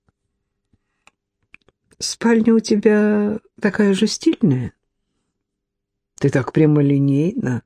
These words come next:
усмехнулся Джуниор. «Ну, мы же не затем приехали, чтобы пить скотч, правда?» Спальня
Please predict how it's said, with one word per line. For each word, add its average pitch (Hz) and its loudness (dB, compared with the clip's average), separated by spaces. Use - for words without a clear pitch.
усмехнулся 139 -2
Джуниор. 117 0
«Ну, 165 4
мы 185 4
же 147 2
не 170 6
затем 175 2
приехали, 151 2
чтобы 147 0
пить 175 0
скотч, - -8
правда?» 123 -6
Спальня 160 0